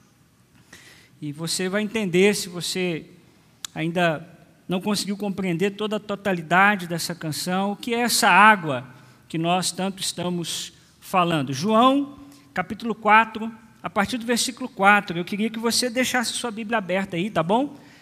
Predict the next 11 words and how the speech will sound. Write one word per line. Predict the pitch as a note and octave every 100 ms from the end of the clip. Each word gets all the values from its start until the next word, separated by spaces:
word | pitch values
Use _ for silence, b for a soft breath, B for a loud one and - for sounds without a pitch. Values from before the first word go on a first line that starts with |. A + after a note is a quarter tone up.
| B B
Nós | E3 E3+ F3
vamos | D#3 G3+ G3+
lendo | D#3+ G#3 A#3+ A3+ E3 C3+ - - -
esse | E3+ - E3
texto | - G#3+ A3 G#3
à |
medida | F#3+ D#3+ G3 G3
que | G3
nós | G3 E3
vamos | F#3 F#3+ E3+ - - b b b b
conversando. | - E3+ F#3 - C#3 G#2